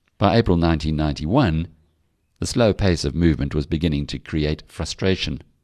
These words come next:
Violence was escalating across the country, and A N C negotiators lamented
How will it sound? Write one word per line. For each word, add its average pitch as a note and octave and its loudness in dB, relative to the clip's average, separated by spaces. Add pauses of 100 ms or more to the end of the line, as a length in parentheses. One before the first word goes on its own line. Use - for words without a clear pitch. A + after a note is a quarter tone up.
(720)
Violence D#2 0
was D2 0
escalating D2+ -2
across D#2 -6
the D#2 -10
country, C#2+ -4
and E2 -2
A F#2+ 0
N F2+ 0
C F2+ -2
negotiators D#2 0 (540)
lamented F2+ 2